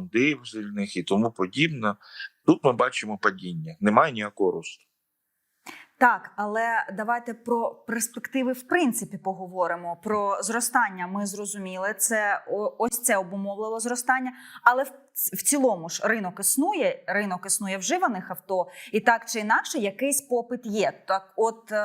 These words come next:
Speaker 1: Є,
Speaker 2: давай-
Speaker 1: але, але він, але він падає.
Speaker 2: Так.
Speaker 1: Нема ніякого збільшення попиту.
Speaker 2: Так, але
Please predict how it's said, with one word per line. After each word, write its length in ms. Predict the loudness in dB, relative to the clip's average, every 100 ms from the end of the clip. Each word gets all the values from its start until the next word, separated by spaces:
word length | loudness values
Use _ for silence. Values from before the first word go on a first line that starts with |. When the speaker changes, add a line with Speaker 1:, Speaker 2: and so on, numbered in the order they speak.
| 0 4 4
Speaker 1:
Є, 80 |
Speaker 2:
давай- 40 | 4
Speaker 1:
але, 320 | 0 0 -2 -2
але 260 | -4 -2 -4
він, 200 | -4 -6 0
але 280 | 2 2
він 220 | 0 -4 -4
падає. 460 | 2 2 2 -4 -6 -18 _ 2
Speaker 2:
Так. 120 | 4
Speaker 1:
Нема 180 | 4 0
ніякого 440 | -2 -6 -4 -6
збільшення 760 | -4 -2 -2 -2 -4 -4 -2 0
попиту. 360 | 2 2 2
Speaker 2:
Так, 320 | 0 2 2 -4 -4
але 140 | 2